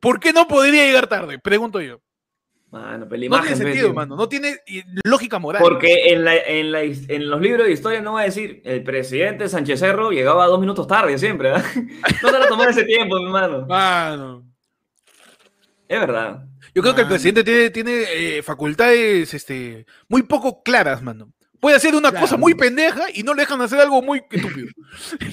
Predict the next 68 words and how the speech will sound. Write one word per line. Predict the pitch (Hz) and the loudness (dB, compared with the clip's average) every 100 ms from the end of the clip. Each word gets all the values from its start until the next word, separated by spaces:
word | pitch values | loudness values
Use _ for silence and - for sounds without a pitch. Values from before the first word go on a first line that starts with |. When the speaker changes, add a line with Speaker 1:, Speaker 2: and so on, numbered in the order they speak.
| - | 0
Speaker 2:
¿Sabes | 247 | 2
Speaker 1:
creo | 320 | 4
Speaker 2:
qué | |
Speaker 1:
que | 330 | 2
hay | |
Speaker 2:
también, | 247 220 233 | 2 0 0
Speaker 1:
un | 233 | -2
poco | 302 254 | -2 2
Speaker 2:
sabes | |
Speaker 1:
de | 285 | 2
Speaker 2:
qué | 262 | 2
también, | 247 233 | 0 -4
Speaker 1:
confusión | 180 254 185 | -2 -2 -2
ahí, | 156 | -6
Speaker 2:
qué | 220 | -6
también | 226 226 | -4 -6
Speaker 1:
ahí. | 214 | -4
Speaker 2:
puede | 233 226 | -4 -2
ser | 208 214 220 | -4 -6 -6
Speaker 1:
Momento | 196 | -6
Speaker 2:
un | 190 | 0
Speaker 1:
de | 233 | 2
exigirle | 196 180 | 2 0
Speaker 2:
factor? | - 196 | 2 2
Speaker 1:
al | 208 | 2
presidente | 175 165 165 170 147 135 | -2 -4 0 0 0 -6
algo, | 117 | -8
man. | 117 120 _ _ - | -16 -20 _ _ -6
Speaker 2:
¿Sabes | 220 | -2
qué | 226 | 0
Speaker 1:
Ujú. | |
Speaker 2:
también | 214 226 220 | 0 -2 -2
puede | 226 | -2
ser | 233 233 | -2 -4
un | 226 | -4
factor | 190 - 185 208 202 | -6 -2 0 0 -4
que, | 147 143 131 135 | -6 -4 -4 -4
que | |
influye | 139 135 135 202 214 214 208 143 | -4 -4 -2 -2 -2 -4 -4 -4
en, | 135 135 | -4 -4
en, | 135 120 120 117 113 110 101 - | -6 -6 -6 -8 -10 -12 -14 -6
en | 135 | -2
las | 135 | 0
tardanzas | 131 139 185 220 | 0 2 2 0
del | 208 | -2
peruano? | 143 151 175 196 302 _ _ _ - | 2 2 2 0 -6 _ _ _ -12
Que | 131 | -8
somos | 139 139 | -4 0
bien | 151 147 | 2 2
tarados | 135 127 143 | 2 2 2
para | 135 123 | 0 -4
poner | 127 | -2
la | 131 120 | 0 2
hora, | 120 107 | 2 0
pe, | 104 | -6
mano. | 104 90 - _ _ _ _ | -10 -12 -16 _ _ _ _
Speaker 1:
Verdad, | 156 147 135 123 117 | -8 -6 -6 -10 -14
pe. | 135 | -18
Verdad. | - _ _ 120 | -18 _ _ -4
Speaker 2:
Somos | 131 135 | 2 4
bien | 143 135 | 4 2
tarados. | 131 123 117 | 2 2 4
¿De | 156 | 4
dónde | 208 190 | 6 4
la | 175 | 4
pongo? | 180 127 143 | 0 2 2
A | |
ver, | 143 - - | 2 -2 -12